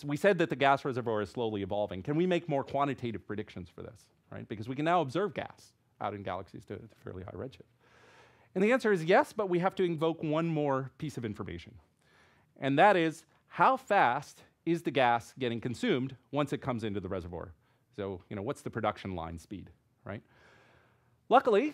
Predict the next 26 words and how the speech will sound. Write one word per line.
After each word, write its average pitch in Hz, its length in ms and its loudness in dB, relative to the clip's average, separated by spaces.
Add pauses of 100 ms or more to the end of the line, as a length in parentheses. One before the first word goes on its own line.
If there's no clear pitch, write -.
that 160 220 6
seems 190 340 -2
to 170 100 -4
be 160 220 0
relatively 147 920 2 (460)
well, 135 440 4 (340)
um, 110 520 -4
constrained, 185 460 0
at 170 60 0
least - 220 -2
locally, 185 540 4 (240)
that, 151 340 6 (320)
uh, 135 320 0
if 139 120 -6
you 160 100 0
look 220 180 4
at 196 180 0 (240)
the, 127 540 2 (120)
the, 113 440 -2 (480)
uh, 104 420 -6 (300)
the 131 100 -6
star 208 240 8
formation 143 380 -2
rate 120 180 0
of, 104 240 -6
of, 110 180 -4